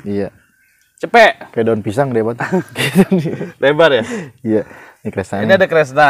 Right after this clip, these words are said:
Speaker 2: Ini juga warnanya bagus nih,
Speaker 1: Bagus
Speaker 2: teman-teman.
Speaker 1: tuh.
Speaker 2: Pupusnya nembak nih. Berapa, Kang Deden?
Speaker 1: Itu dua ratus tiga puluh.
Speaker 2: Dua ratus tiga puluh ribu untuk Kresna Golden.
Speaker 1: Kresna Golden.
Speaker 2: Dua tiga puluh.
Speaker 1: Ini sama.
Speaker 2: Ini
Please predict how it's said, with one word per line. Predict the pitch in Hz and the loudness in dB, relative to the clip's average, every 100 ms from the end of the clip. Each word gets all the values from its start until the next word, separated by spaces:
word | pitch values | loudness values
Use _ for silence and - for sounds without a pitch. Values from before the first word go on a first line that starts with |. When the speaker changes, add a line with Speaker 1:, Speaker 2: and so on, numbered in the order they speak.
| 143 | 2
Speaker 2:
Ini | |
juga | 202 185 | 0 4
warnanya | 175 196 | 4 4
bagus | 160 147 156 | 2 0 -2
nih, | 180 | -2
Speaker 1:
Bagus | 190 | -2
Speaker 2:
teman-teman. | 165 165 | -2 -4
Speaker 1:
tuh. | 185 104 104 _ | -6 -12 -14 _
Speaker 2:
Pupusnya | - 139 147 170 | -6 -4 -2 0
nembak | 147 135 160 | 0 0 -2
nih. | 156 190 185 _ _ _ _ _ _ | -2 -8 -10 _ _ _ _ _ _
Berapa, | 160 196 | 2 4
Kang | 233 240 | 4 4
Deden? | 226 254 214 _ | 6 6 2 _
Speaker 1:
Itu | - | -8
dua | 127 123 | -2 -2
ratus | 113 | -2
tiga | - 113 | -4 -6
puluh. | - 110 113 _ | -4 -10 -12 _
Speaker 2:
Dua | 147 196 220 | 2 6 8
ratus | 220 226 233 | 6 4 0
tiga | 220 185 196 | 0 4 4
puluh | 170 196 196 | 4 4 6
ribu | 190 185 196 | 6 4 2
untuk | 208 185 | 2 0
Kresna | 160 185 185 180 180 180 175 | 0 2 2 2 2 4 4
Golden. | 156 170 170 175 143 107 | 4 4 6 4 2 -2
Speaker 1:
Kresna | - 95 107 | -12 -12 -10
Golden. | 95 95 101 107 | -8 -8 -10 -6
Speaker 2:
Dua | 135 170 | 0 2
tiga | 165 160 160 | 2 2 4
puluh. | 135 143 143 170 160 113 101 - _ - | 4 2 2 4 4 2 -4 -10 _ -16
Speaker 1:
Ini | 110 | -12
sama. | 107 92 95 104 _ _ _ | -10 -10 -12 -14 _ _ _
Speaker 2:
Ini | - 147 190 | -10 -4 -2